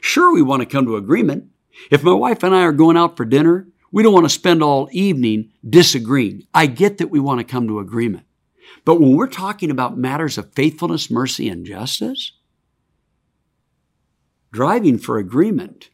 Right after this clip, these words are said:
can actually shut down good communication. Driving for understanding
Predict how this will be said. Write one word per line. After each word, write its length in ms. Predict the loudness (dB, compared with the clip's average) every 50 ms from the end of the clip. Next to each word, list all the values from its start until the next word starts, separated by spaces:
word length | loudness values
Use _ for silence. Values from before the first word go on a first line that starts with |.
| _ _ _ _
can 160 | -8 -6 -4
actually 320 | -4 -4 -6 -8 -8 -8 -8
shut 480 | -6 -6 -6 -6 -6 -8 -8 -10 -10
down 360 | -6 -2 0 0 0 0 -2 -4
good 200 | -6 -10 -12 -12
communication. 760 | -14 -14 -14 -14 -14 -16 _ -20 -20 -20 -18 -18 -18 _ _ _ _ _ _ _ _ _ _ _ _ _ _ _ _ _ _
Driving 520 | -20 -16 -12 -10 -8 -8 -6 -6 -8 -8 -10
for 200 | _ -16 -20 -18 -14
understanding 1160 | -12 -10 -10 -10 -10 -12 -12 -12 -12 -12 _ -6 -4 -2 0 0 0 -2 -4 -6 -10 -18 -20